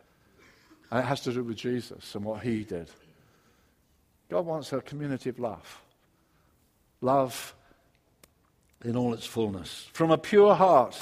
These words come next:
the next phrase. Purity just means without mixture.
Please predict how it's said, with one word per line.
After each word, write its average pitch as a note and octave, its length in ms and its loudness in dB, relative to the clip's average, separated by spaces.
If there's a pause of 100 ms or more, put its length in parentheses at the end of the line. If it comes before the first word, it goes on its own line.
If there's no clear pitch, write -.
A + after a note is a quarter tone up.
(100)
the C3 60 -6
next C3 220 -4
phrase. C#3 540 2 (1000)
Purity F3 580 6 (480)
just F3+ 180 0
means F3 300 -2
without F3 320 4
mixture. E3 480 -6